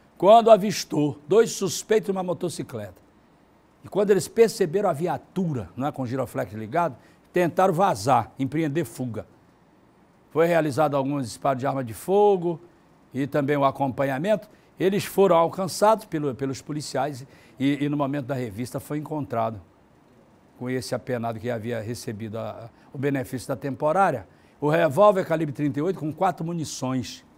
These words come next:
deflagradas e uma intacta. Ele foi encaminhado, né? Foram esclarecidos os direitos constitucionais e tal, tal, e eles foram encaminhados e apresentados sem lesões lá na delegacia do município de São José de Ribamar.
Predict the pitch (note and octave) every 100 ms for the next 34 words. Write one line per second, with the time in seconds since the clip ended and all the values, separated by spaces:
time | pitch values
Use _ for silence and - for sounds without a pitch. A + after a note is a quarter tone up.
0 | _ _ _ B2+ D3 - D3+ C3+ E3 F3+
1 | D#3 D3+ D#3+ D#3+ B2 B2+ A#2+ A#2+ F#2+ -
2 | _ _ _ _ _ _ _ _ _ _
3 | _ C#3 G3+ A#3 D#3 G#3+ F#3+ G3+ E3+ F3
4 | G#3+ C#3 G2 G#2 E3 F3 - _ _ _
5 | _ _ _ C3 C#3 - D3+ C3+ - B2
6 | B2+ C3+ - C#3 - D3+ - F3 G3+ G#3
7 | D3+ D#3 F#3+ F#3+ F#3 F#3 F#3+ E3 B2+ F3+
8 | D#3+ E3 C#3 B2 C3 D3 C#3+ C#3 A#2+ A#2+
9 | C3 - F3 E3 A2+ A#2 A#2+ - - -
10 | - - C#3 D3 C#3 C#3 B2+ A#2+ - C3
11 | B2 A#2+ A2 B2 A2 A2 C#3 B2+ G#2+ A2+
12 | A#2 A2+ A#2+ A#2 F2 -